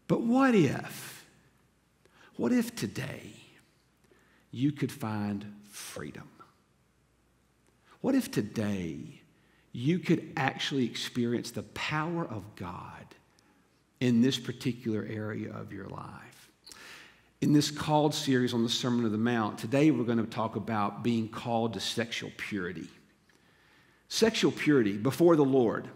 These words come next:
That's what we're calling this this morning, right? So you, you got some scriptures up here. If you don't have your Bible, I've got it on there for you. Matthew chapter five. Matthew chapter five, and Jesus deals with a topic right here.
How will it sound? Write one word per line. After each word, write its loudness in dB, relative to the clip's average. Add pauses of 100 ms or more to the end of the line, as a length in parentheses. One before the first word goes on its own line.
(120)
That's 2
what 2
we're 4
calling 4
this -2
this -4
morning, -4
right? 0 (760)
So 8 (680)
you, 8
you 2
got 8
some 0
scriptures 4
up 2
here. 8
If 2
you 2
don't 4
have 6
your 6
Bible, 4
I've 2
got 6
it 2
on 2
there 4
for 4
you. 6
Matthew 4
chapter 0
five. 2 (720)
Matthew 6
chapter 4
five, 2
and 4
Jesus 4
deals 6
with 2
a 2
topic 2
right 2
here. 0